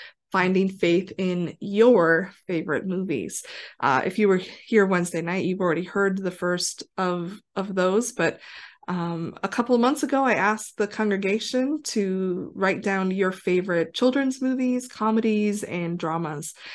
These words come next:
And I was gonna use your suggestions to look for ways that God might show up in these stories, or the ways that the same themes that we read in scripture can be illustrated using these, these movies. Um,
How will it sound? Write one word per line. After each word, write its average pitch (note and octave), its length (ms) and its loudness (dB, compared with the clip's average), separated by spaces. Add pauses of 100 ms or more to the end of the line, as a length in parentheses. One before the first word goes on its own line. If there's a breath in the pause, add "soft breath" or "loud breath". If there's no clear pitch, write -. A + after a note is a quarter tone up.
(240 loud breath)
And F#3 100 0
I F3+ 100 4
was F#3 180 0
gonna F#3 180 0
use F#3 480 0
your C4 200 4
suggestions F3+ 920 -2
to F#3 640 -6 (540 loud breath)
look C4 280 2
for C4+ 320 2
ways G#3+ 380 4
that G3 260 -2
God G3+ 520 0 (140)
might A3 260 0
show G#3 340 2
up G#3+ 200 2
in G#3+ 160 0
these G#3+ 240 0
stories, B3+ 540 0
or F#3+ 240 -4
the F#3+ 120 -2
ways F#3 440 0
that E3 540 -4
the - 140 -6
same G#3 360 0
themes G#3+ 580 0
that F3+ 140 -2
we G3 100 -2
read G3 240 2
in F3+ 100 -2
scripture A#3 600 -4
can A#3 160 -4
be G3+ 140 -2
illustrated B3 580 0
using B3 360 0
these, B3+ 320 -4 (100)
these G#3 240 0
movies. B3 540 2 (580 loud breath)
Um, E3 560 -4